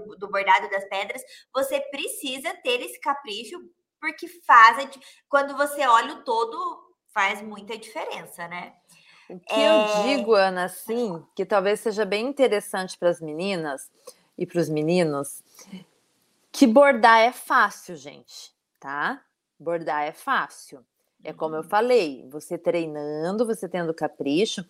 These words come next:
Speaker 2: em poucos meses, às vezes assim, ó, de um mês pro outro, você já é uma bordadeira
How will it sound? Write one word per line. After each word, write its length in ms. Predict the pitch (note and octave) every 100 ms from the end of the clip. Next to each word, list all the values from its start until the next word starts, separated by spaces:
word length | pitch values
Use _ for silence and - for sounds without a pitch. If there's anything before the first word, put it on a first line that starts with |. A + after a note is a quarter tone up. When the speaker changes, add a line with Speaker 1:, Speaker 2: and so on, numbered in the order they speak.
| _ _ -
Speaker 2:
em 160 | G3 F#3 -
poucos 600 | A#3+ C#4 E4 G#4 G4+ - _ _ _
meses, 560 | C4 E4 F4 F#4 B3 F#3+
às 180 | G3+ G3
vezes 300 | C4 C#4+ E4
assim, 400 | F4+ F4 E4 D#4
ó, 140 | A3
de 160 | G3 A#3+
um 40 |
mês 340 | A3+ A#3 E4 -
pro 160 | G4
outro, 440 | F4 C4 C#4 D#4 E4+
você 280 | E4+ E4 D4+
já 240 | D#4 C#4
é 200 | C4 C4
uma 180 | D#4 D#4+
bordadeira 720 | C#4+ C4+ B3+ A3+ A3 B3